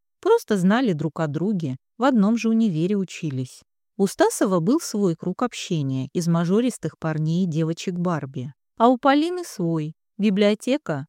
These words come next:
да пара таких же, как она, приятелей-ботанов. Стасов из богатой известной семьи врачей, имеющих собственную частную клинику,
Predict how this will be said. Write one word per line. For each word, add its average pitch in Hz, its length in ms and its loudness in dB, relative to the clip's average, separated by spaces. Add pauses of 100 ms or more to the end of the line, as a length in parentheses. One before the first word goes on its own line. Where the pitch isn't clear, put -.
да 185 140 0
пара 254 320 2
таких 202 360 0
же, 202 100 -4
как 170 220 -8
она, 170 200 0
приятелей-ботанов. 170 1300 -4 (280)
Стасов - 560 2
из 160 140 -2
богатой 175 500 0
известной 165 480 -2
семьи 160 380 0
врачей, 160 720 -4 (180)
имеющих 170 640 2
собственную 202 640 -2
частную 170 520 -4
клинику, 139 720 -4